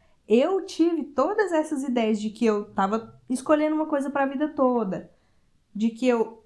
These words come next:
aos vinte e cinco anos, eu já deveria ser uma pessoa de sucesso. Porque isso foi imposto pra mim. Mas eu sei que tem um monte de gente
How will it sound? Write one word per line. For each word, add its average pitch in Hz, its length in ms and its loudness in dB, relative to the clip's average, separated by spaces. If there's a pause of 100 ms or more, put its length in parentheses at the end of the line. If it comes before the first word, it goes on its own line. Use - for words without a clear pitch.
(140)
aos 226 540 0
vinte 254 260 0
e - 40 -10
cinco 277 360 -2
anos, 277 220 0
eu 285 80 -4
já 277 80 0
deveria 269 420 0
ser 277 140 -6
uma 277 100 0
pessoa 277 340 0
de 277 80 -6
sucesso. 226 760 -2 (680)
Porque 349 240 2
isso 370 180 -4
foi 381 120 0
imposto 427 500 0
pra 285 180 0
mim. 226 240 0
Mas 349 200 0
eu 453 100 -2
sei 330 220 -2
que - 80 -14
tem 254 160 0
um 240 100 2
monte 330 300 -2
de 254 120 0
gente 226 680 -2